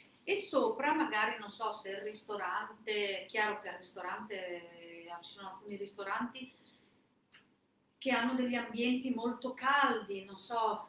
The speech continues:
eh, se qualcuno conosce qualcosa qua in giro con camini nelle stanze, eh, secondo me basterebbe anche solo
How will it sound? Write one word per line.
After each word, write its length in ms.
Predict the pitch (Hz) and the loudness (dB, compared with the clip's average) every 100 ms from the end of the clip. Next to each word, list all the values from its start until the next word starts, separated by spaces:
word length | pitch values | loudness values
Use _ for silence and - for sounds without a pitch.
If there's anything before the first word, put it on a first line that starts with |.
| - | -12
eh, 420 | 175 175 226 170 | -10 -8 -8 -10
se 240 | - 208 | -8 -8
qualcuno 520 | 208 196 - 220 208 208 | -6 -8 -8 -8 -8 -8
conosce 500 | 202 208 220 202 - | -12 -8 -6 -6 -8
qualcosa 580 | 185 - 208 214 - - | -10 -6 -2 -2 -2 -8
qua 100 | 190 | -14
in 140 | 180 | -14
giro 440 | 180 208 202 190 | -10 -2 0 0
con 200 | - 190 - | -6 -12 -8
camini 640 | 214 202 208 208 196 190 | -6 -6 -8 -10 -10 -12
nelle 240 | 185 196 | -6 -4
stanze, 840 | 269 - 214 190 190 - 220 220 - - _ _ _ _ _ _ | -4 -2 -2 -2 -6 -6 -2 -2 -6 -20 _ _ _ _ _ _
eh, 760 | 208 202 190 185 180 180 180 180 | -2 0 0 0 -2 -2 -2 -4
secondo 440 | - 214 226 226 | -6 -6 -8 -6
me 180 | 214 220 | 0 0
basterebbe 580 | 196 185 214 196 202 208 | 0 -4 -4 -4 -2 -2
anche 320 | 208 208 214 | -2 -2 -6
solo 640 | 196 214 208 208 208 208 | -6 0 2 2 0 -2